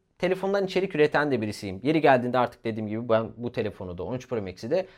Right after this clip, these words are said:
A kamerası haline getirip içerik üretiyorum. Bir değer tabii ki kişiden kişiye değişir. Ee, ne kadar değerli olduğu ama değer ürettiğimi düşünüyorum. O yüzden,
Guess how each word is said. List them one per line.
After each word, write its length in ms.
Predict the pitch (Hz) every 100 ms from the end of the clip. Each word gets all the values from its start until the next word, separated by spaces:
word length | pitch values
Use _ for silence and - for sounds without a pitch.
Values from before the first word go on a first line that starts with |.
| _ _
A 260 | 160 185 202
kamerası 460 | 147 131 123 123
haline 240 | 127 120 113
getirip 460 | 110 - 175 -
içerik 380 | 120 - 147 147
üretiyorum. 460 | 110 95 95 85 87 _ _ _ _
Bir 240 | 165 151
değer 340 | 127 139 135 - - _ _ _ _ _
tabii 220 | - 104 104
ki 120 | 104
kişiden 340 | - 113 104
kişiye 320 | 101 - 104
değişir. 340 | 98 101 202 202 - _ -
Ee, 380 | 110 98 95 98
ne 120 | 123
kadar 300 | 127 110 117
değerli 340 | 120 113 107 107
olduğu 280 | 104 113
ama 260 | 208 233 185
değer 220 | 165 180
ürettiğimi 540 | 175 131 113 113 101 95
düşünüyorum. 480 | 92 98 101 180 226 _ _ -
O 120 | 208
yüzden, 480 | 175 147 160 208